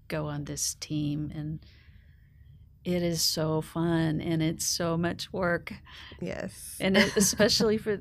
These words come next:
Speaker 1: for, I'm an introvert, so it's, um, but, you know, I've, I'm just discovering that I'm the most me when I'm
Speaker 2: Mm.
Speaker 1: leading worship. And so getting to do this, um,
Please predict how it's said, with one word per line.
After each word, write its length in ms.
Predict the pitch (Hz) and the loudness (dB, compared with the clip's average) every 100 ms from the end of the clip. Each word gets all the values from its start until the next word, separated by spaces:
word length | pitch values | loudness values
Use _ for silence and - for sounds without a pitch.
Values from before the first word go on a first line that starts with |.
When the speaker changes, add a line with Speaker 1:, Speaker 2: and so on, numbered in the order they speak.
| - | -6
Speaker 1:
for, 300 | - 170 165 - | -4 0 0 0
I'm 160 | 160 | 0
an 180 | 160 151 | 0 0
introvert, 580 | 160 - 147 139 135 - | -4 -4 -6 -4 -6 -6
so 320 | - 143 139 | -6 -6 -6
it's, 320 | 135 - - - - | -8 -8 -8 -8 -6
um, 420 | 151 151 147 - - - - - - - - - - | -4 -2 -4 -8 -14 -20 -20 -20 -20 -20 -20 -20 -4
but, 200 | 196 190 | 0 2
you 100 | 196 | 2
know, 180 | 190 175 | 4 4
I've, 300 | 175 170 - - - - - | 4 0 -8 -18 -20 -20 -12
I'm 220 | 165 165 175 - | -6 -6 -8 -4
just 240 | 214 - | -2 0
discovering 680 | 208 - - 190 196 214 202 | 0 0 0 -2 0 0 0
that 120 | 175 165 | 0 2
I'm 220 | 160 160 | 2 0
the 120 | 156 | 0
most 500 | 156 151 160 - - | -2 0 -2 -4 -4
me 460 | 156 156 143 135 - - - - - | -2 0 0 -4 -10 -18 -20 -18 -4
when 160 | 170 | 0
I'm 140 | 160 151 | 2 2
Speaker 2:
Mm. 40 | |
Speaker 1:
leading 300 | 147 139 139 | 0 0 0
worship. 400 | 139 135 - - - - | -2 -4 -6 -10 -16 -14
And 340 | 160 143 143 | -8 -4 -4
so 380 | 147 160 147 143 - | -4 -4 -4 -6 -4
getting 320 | 160 151 156 | -4 -2 -2
to 180 | 151 156 | -4 -8
do 220 | 147 143 | -6 -8
this, 440 | 147 143 - - - - - - - - - | -6 -6 -4 -4 -8 -18 -20 -20 -20 -18 -10
um, 540 | 151 147 151 147 | -6 -6 -6 -8